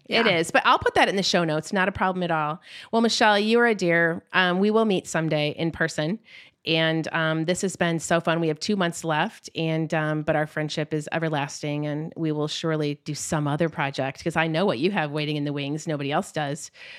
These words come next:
Speaker 1: So,
Speaker 2: <laughs>
Speaker 1: um, I'll have to have you
Speaker 2: I'm
Speaker 1: on
Speaker 2: not
Speaker 1: a
Speaker 2: even sure.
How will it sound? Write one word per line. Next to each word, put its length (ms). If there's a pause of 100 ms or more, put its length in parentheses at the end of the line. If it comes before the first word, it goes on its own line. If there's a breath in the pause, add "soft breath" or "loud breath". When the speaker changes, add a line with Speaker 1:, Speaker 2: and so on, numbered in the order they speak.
Speaker 1:
So, 240
Speaker 2:
<laughs> 320
Speaker 1:
um, 260
I'll 80
have 140
to 60
have 220
you 100
Speaker 2:
I'm 60
Speaker 1:
on 80
Speaker 2:
not 80
Speaker 1:
a 60
Speaker 2:
even 160 (140)
sure. 140